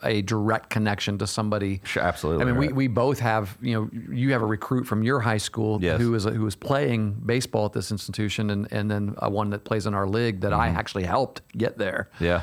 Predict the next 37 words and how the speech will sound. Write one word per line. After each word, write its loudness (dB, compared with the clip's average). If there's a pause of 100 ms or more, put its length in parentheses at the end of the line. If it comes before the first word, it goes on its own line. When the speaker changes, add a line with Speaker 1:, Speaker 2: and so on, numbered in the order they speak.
(120)
Speaker 1:
as -2
well. 2 (340)
So 2
anyway, 2 (160)
Alderson 2
Broaddus 2
University 0
has 0
closed. -2 (280)
That's, 0
that's, -2 (100)
that's 0
the, -4 (140)
that's, -2 (640)
that's 0
the 2
sentence. -2 (240)
Here's 0
the -4
story. 2 (160)
Speaker 2:
<laughs> -4
Yeah. 2 (160)
Speaker 1:
And 0
Speaker 2:
See, 2
and 2
that 2
makes, 0
that 0
sentence 0
makes 2
me 2
mad. 2
Speaker 1:
I 2
know. 2
Speaker 2:
And 0
so 0
<laughs> -2